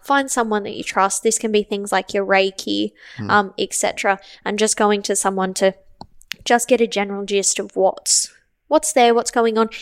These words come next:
Speaker 1: It might help, it might not.
Speaker 2: Yeah.
Speaker 1: But it can
Speaker 2: You give it
Speaker 1: just
Speaker 2: a go,
Speaker 1: be
Speaker 2: you've ticked it off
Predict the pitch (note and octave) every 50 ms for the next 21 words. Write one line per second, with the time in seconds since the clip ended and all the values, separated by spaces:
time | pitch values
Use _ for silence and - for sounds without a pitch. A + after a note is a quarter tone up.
0 | - - C#4 C#4 D4 D4 D4+ - - D4 D4 D4 - - - A#3+ - - - A3
1 | G3+ - - - _ _ _ _ _ - - B2+ A2 - - _ _ - A#3 G#3+
2 | A3+ - - _ _ _ - G#3+ G#3 - - - A#3 A3+ A3+ A#2 A2+ B2 C3+ B2
3 | B2 A#2 G#2+ A#2 A#2 A#2+ A#2+ A#2 A2 G#2+ - - - B2 - - A#2+ A2 A#2 A#2
4 | A#2 -